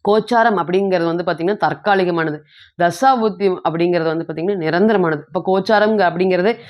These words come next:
நாற்பதுல இருந்து அறுபது சதவீதம் மட்டுமே பொருந்தும். தனிப்பட்ட ஜாதகத்தை நம்ம எடுக்கும்போது,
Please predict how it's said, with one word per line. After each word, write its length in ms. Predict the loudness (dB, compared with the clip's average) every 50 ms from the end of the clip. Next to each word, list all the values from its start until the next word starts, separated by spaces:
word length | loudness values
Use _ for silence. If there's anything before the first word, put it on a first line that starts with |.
| -20 -14 _ 0
நாற்பதுல 520 | 2 2 2 0 0 -2 -2 0 0 2 0
இருந்து 360 | 0 0 0 0 -2 -2 0
அறுபது 340 | 0 2 2 2 2 2 2
சதவீதம் 320 | 2 0 2 2 2 2
மட்டுமே 340 | 0 -2 -2 -2 0 0 0
பொருந்தும். 520 | 0 0 -2 0 0 0 -2 -2 -6 _ _
தனிப்பட்ட 480 | -2 0 0 0 0 0 0 0 0
ஜாதகத்தை 460 | 0 2 2 2 2 0 0 0 0
நம்ம 180 | 0 2 2 2
எடுக்கும்போது, 640 | 0 0 -2 -2 -2 -2 0 2 2 2 2 0